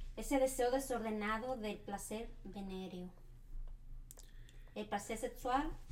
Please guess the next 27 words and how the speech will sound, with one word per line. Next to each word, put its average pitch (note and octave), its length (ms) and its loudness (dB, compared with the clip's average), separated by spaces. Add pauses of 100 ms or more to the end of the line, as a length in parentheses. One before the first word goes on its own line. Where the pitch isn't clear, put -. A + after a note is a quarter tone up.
(140)
es G#3+ 160 -2
moralmente A3+ 800 0
desordenado G#3 1200 0 (400)
cuando G#3+ 240 2
es G3+ 120 2
buscado G#3+ 520 0
por F#3+ 160 -6
sí - 380 -2 (460)
mismo. F3+ 640 0 (880)
Esa C4+ 220 6
lujuria, B3 360 10
como A#3 180 2
tú A#3 100 4
decías, G#3 420 4
¿no? G3 140 4
De G3+ 100 2
mirar G3 300 6
a G#3 60 6
una G#3 160 2
persona G3 480 0
con F#3+ 100 0
esas, G3+ 300 -2 (400)
con G3+ 140 4
esos G3+ 260 2
deseos. G#3+ 760 4 (2000)
Ya F#3 80 -6
estás B3 520 -4